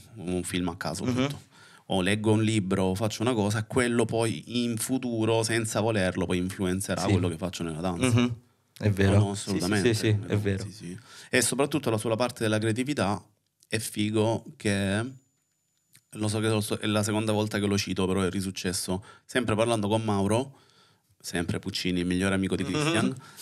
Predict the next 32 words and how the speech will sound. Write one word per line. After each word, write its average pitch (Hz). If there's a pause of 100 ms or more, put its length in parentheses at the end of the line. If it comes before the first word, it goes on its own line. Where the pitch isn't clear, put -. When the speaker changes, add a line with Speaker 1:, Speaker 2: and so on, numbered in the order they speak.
(120)
Speaker 1:
ehm, 98
è 131
successo 117
che 107
parlavamo 107
del 107
fatto 98
di 98 (340)
l'importanza 135 (540)
di... 110
Vabbè, 104
è -
partito 117
dai 110
social 104
network, 98
è -
partito 92
da 85
tutta 101
Speaker 2:
Mhm. 127
Speaker 1:
una 98
pippa 98
mentale 95
allucinante, 92
ma 107
il 107
discorso 113
era 101
leggere 104
i 101
libri. 90